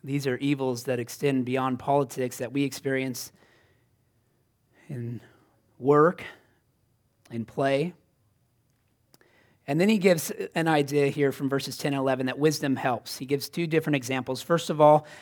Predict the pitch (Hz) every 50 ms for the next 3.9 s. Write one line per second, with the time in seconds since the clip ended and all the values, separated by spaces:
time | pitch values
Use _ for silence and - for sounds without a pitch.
0 | - _ - 139 - 147 151 160 165 175 170 160 151 139 - - 151 160 160 160
1 | 160 160 - - - _ _ _ _ _ _ _ _ _ _ _ _ - 143 139
2 | 147 156 156 151 143 135 156 143 - - - 180 165 170 - 175 165 165 151 135
3 | 147 147 143 143 143 - - 151 147 147 143 - - 156 151 147 139